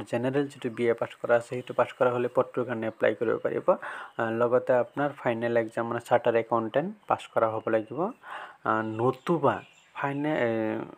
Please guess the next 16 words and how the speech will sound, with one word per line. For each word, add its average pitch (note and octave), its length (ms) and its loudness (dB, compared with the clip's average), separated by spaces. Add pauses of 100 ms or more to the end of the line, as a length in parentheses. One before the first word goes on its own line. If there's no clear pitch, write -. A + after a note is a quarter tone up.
(640)
নতুবা C3+ 460 0
আপোনাৰ C3+ 340 -2
যিটো A#2+ 320 -6 (560)
ৱৰ্ক B2+ 300 4
একাউণ্টেণ্ট A#2+ 580 4
আছে, A#2 240 -4 (320)
কষ্ট A#2+ 320 2 (380)
এণ্ড A#2 140 -2 (120)
ৱৰ্ক A#2 140 2 (100)
একাউণ্টেণ্ট A#2 560 -2
আছে, D3+ 200 -6 (160)
সেইটো C3+ 420 -4 (500)
পাছ B2+ 220 6
কৰা B2 220 8
হ'লেও B2 240 4
আপুনি B2 160 -4